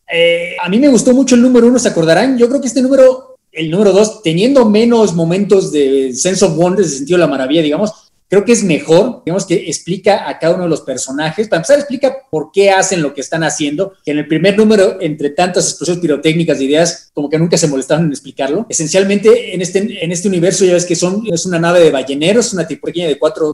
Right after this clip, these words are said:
Las ballenas, en realidad, son como dioses, estos formas humanoides gigantes que encuentran en el espacio por alguna razón, pero los encuentran muertos. Entonces van estos balleneros, los empiezan a cazar y a, a destazar literalmente por, por la carne, por los carbohidratos, por lo que era, ¿no?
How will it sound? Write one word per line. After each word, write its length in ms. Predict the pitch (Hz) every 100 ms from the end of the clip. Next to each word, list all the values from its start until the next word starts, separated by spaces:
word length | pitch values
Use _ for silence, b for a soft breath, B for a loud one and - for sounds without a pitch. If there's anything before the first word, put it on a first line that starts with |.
| 160
Las 240 | 139 131 123
ballenas, 460 | 143 165 196 202
en 80 | 156
realidad, 180 | 160 156
son 160 | 180 170 156
como 120 | 123
dioses, 580 | 135 156 185 196 208 196
estos 280 | 180 - 160
formas 360 | 170 170 151 147
humanoides 460 | 131 139 160 160
gigantes 440 | - 131 143 170 -
que 100 | 127
encuentran 420 | - 156 170 156
en 60 | 131
el 100 | 123
espacio 380 | - 147 147 165
por 80 |
alguna 140 | 147 147
razón, 260 | 131 190 b b _
pero 140 | 147
los 100 | 135
encuentran 480 | 143 147 160 156 143
muertos. 440 | 147 165 165 143 135
Entonces 300 | 123 151 151
van 300 | 143 156 147
estos 220 | 143 151 143
balleneros, 760 | 147 156 175 175 185 170 -
los 100 | -
empiezan 380 | 269 170 156 165
a 100 | 131
cazar 420 | - - 175 190 175
y 60 |
a, 160 | 139 139 135
a 60 |
destazar 460 | 131 - - 160 170
literalmente 640 | 156 - 165 165 180 170
por, 200 | - 127
por 100 | 110
la 100 | 104
carne, 360 | 165 196 190 160
por 160 | 139
los 80 | 127
carbohidratos, 540 | 123 131 185 202 202
por 120 | - 135
lo 40 |
que 80 | -
era, 100 | -
¿no? 180 | -